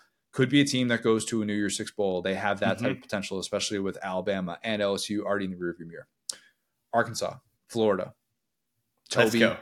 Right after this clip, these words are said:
Speaker 2: This is my dessert for the
Speaker 1: Keith.
Speaker 2: end of this. You started with the Jaden injury. We ended with this.
Speaker 1: Well, I love a Toby Keith game. You know this.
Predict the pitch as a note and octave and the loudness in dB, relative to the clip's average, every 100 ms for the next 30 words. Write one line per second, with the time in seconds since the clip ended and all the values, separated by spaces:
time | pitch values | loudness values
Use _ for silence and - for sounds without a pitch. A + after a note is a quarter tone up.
0 | - G3 B3 G3+ E3 B2 A2 F#2 - - | -4 0 4 6 6 6 0 0 -2 0
1 | A#2+ A2+ A2 G#2+ F#2 - - C3+ C#3 - | 4 4 4 2 0 -4 -2 0 4 6
2 | D3 D#3+ C#3+ C#3 C3+ B2+ B2 A#2 A2 G#2+ | 8 8 4 0 4 6 6 4 2 0
3 | G#2+ G2+ G#2+ G2+ F#2+ G#2 E3+ E3+ E3+ A#3 | -2 -2 -2 -2 -2 0 2 4 8 10
4 | - G3+ G#3+ G#3+ G#3 G#3 G3+ G3+ F#3+ - | 10 10 8 6 6 4 4 0 -2 -4
5 | - B2 B2+ B2 B2 - - - _ _ | 0 8 8 8 4 2 -8 -18 _ _
6 | _ A#2 C3 C#3+ D3 C#3+ C#3 B2+ B2 B2+ | _ 2 8 10 10 6 6 4 2 0
7 | A2 G#2 A2+ A2 A2 G#2 G#2+ G2+ - | 0 0 0 2 2 2 0 0 0